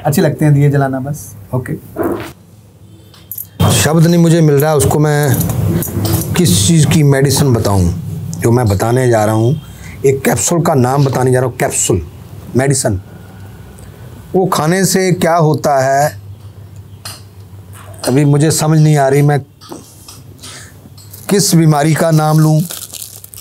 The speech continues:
किस मर्ज का नाम लूँ, किस प्रॉब्लम का नाम लूँ, ये मुझे समझ में नहीं आ रहा। पर मैं कैप्सूल जरूर बताता हूँ आपको,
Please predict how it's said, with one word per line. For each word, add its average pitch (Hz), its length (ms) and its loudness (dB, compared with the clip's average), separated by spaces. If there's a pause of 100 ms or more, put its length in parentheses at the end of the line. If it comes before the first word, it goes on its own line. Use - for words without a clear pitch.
(220)
किस 180 260 0
मर्ज 143 320 2
का 151 160 0
नाम 147 300 2
लूँ, 147 160 2
किस 147 220 -2
प्रॉब्लम 135 420 0
का 143 140 0
नाम 139 260 -2
लूँ, 135 240 -4 (1120)
ये 117 140 0
मुझे 131 220 2
समझ 110 280 -2
में 107 140 -2
नहीं 101 140 -2
आ 90 100 -4
रहा। 82 160 -12 (840)
पर 135 140 0
मैं 139 280 -2
कैप्सूल 139 400 0
जरूर 139 240 2
बताता 117 300 -2
हूँ 113 160 0
आपको, 98 360 -4